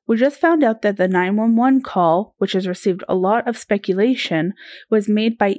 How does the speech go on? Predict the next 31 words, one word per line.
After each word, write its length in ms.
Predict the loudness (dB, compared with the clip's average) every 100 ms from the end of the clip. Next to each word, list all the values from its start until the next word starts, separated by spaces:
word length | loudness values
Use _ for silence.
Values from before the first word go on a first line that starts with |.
| -4
Ethan's 420 | -4 -2 -2 -4
best 480 | -2 -2 -2 -8 -20
friend. 580 | -4 0 2 0 -8 -16 _ _ -6
Ethan's 300 | -2 0 0
best 300 | 0 -2 -2
friend 260 | -2 0 0
will 80 |
not 240 | 0 -2 -4
be 100 | -6
named 380 | -2 0 0 0
here, 480 | -4 -2 -2 -4 -10
but 380 | -4 0 0 0 -4
it 200 | -6 -2
was 420 | 0 0 0 -6
the 140 | -4 0
best 280 | 0 0 -6
friend 440 | -2 0 0 -2
that 100 | 0
made 240 | 0 0
the 80 | 0
discovery 720 | -2 -4 -2 -4 -2 -4 -4 -2
of 240 | -2 -2 -4 -2
both 240 | -2 -2 -10 _
Xana's 680 | -6 -2 0 2 0 -2 -10 -8
and 260 | -4 -4 -4
Ethan's 380 | -6 -4 -6
bodies. 640 | -6 -6 -6 -8 -12 -18 -20 _ _ _ _ _ _ _
So 520 | -10 -2 2 2 2
the 100 | -2
friend 340 | 0 2 2
took 180 | 0 -2